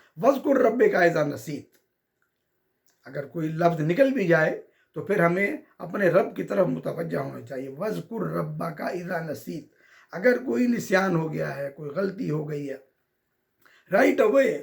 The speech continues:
उसी वक्त हमें अपने रब को याद करना चाहिए कि मेरे रब, मैंने गलत बात की है, मुझे सही बात करने की तौफीक अता फरमा। इस पर अल्लाह ताला ने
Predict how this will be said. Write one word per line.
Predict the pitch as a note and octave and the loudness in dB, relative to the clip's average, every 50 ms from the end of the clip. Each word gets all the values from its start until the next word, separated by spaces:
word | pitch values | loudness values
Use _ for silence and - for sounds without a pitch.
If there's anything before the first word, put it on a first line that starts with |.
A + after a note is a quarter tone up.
| - _ _ _ _ _ | -10 _ _ _ _ _
उसी | A#3+ F#3 - C4 C4+ | -12 -4 0 0 0
वक्त | G3 F#3+ C4+ D4 - - - _ _ _ _ _ _ - | 4 6 6 4 4 0 -8 _ _ _ _ _ _ -8
हमें | E3 F3+ F3+ | -4 0 2
अपने | E3+ E3 F3 F3 E3+ | 0 2 4 2 4
रब | D#3+ E3+ F3+ F3 | 4 2 0 -2
को | - F3+ F#3 E3+ D#3+ | -6 -10 -10 -8 -4
याद | D#3+ F3 D#3+ E3 D#3 | -4 -4 -4 -4 -8
करना | - D3+ D3 D3+ D3 | -10 -12 -10 -10 -10
चाहिए | B2+ B2+ C3 B2+ C3+ D#3 A#3 C#4+ _ _ _ _ _ _ _ | -10 -12 -14 -12 -12 -12 -14 -14 _ _ _ _ _ _ _
कि | - D3+ | -8 -4
मेरे | D3 D3+ D3 D3 | -4 -2 0 -2
रब, | C#3+ D3+ E3+ | -2 -2 -4
मैंने | E3 D#3 D#3+ D#3 D3 | -4 -4 -4 -4 -6
गलत | D3+ D3+ D3+ D3 C3+ C3 | -6 -6 -8 -8 -10 -12
बात | B2+ C3 B2+ B2 A#2 - _ | -14 -14 -14 -16 -16 -18 _
की | _ C3+ | _ -18
है, | D3+ - - _ _ _ _ _ - | -18 -18 -20 _ _ _ _ _ -14
मुझे | C#3+ D3 C#3 | -12 -12 -12
सही | A#2 - D3+ C#3+ D3+ | -10 -6 -4 -4 -4
बात | D3 C#3 C#3 C3+ C3+ _ | -4 -6 -12 -14 -14 _
करने | - C#3 C3 C3+ C3+ C3 | -14 -14 -12 -12 -14 -16
की | B2 - _ _ _ _ _ | -18 -20 _ _ _ _ _
तौफीक | - D#3 A#2+ - - - - | -10 -10 -8 -6 -8 -8 -8
अता | D#3 - - A#2+ | -10 -14 -14 -16
फरमा। | A#2 B2 C3 B2 A#2 A#2+ _ _ _ _ _ _ _ _ _ _ _ _ _ _ _ _ _ _ _ _ _ _ _ _ _ _ _ _ - - - - - | -16 -18 -18 -18 -20 -20 _ _ _ _ _ _ _ _ _ _ _ _ _ _ _ _ _ _ _ _ _ _ _ _ _ _ _ _ -20 -20 -20 -4 -2
इस | B3+ B3 - | -2 -2 0
पर | - - C#4 C4+ | 4 4 6 6
अल्लाह | B3 A#3+ B3 C#4 D#4 D4 | 6 4 2 2 2 2
ताला | C4+ - C4 B3 A#3+ B3+ | 2 2 2 4 4 4
ने | B3 B3 B3 B3 - | 4 4 2 0 -2